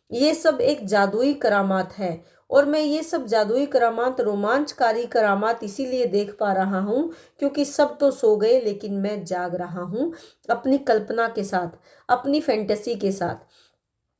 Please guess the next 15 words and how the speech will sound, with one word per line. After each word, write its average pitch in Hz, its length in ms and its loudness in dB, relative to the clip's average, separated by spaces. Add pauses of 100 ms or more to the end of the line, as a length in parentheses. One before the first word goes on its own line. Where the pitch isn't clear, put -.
(180)
इसीलिए 269 460 2
ऐसी 233 280 2
कल्पनाओं 202 560 -2
का 208 140 0
मैं 190 200 -2
आनंद 190 480 0
ले 190 200 2
पा 180 220 0
रहा 175 240 -2
हूँ। 170 280 -6 (380)
विचित्र 349 360 2
प्रोसेशन, 202 760 0 (380)
गंभीर 247 680 0 (400)
क्विक 320 280 -4
मार्च 202 560 0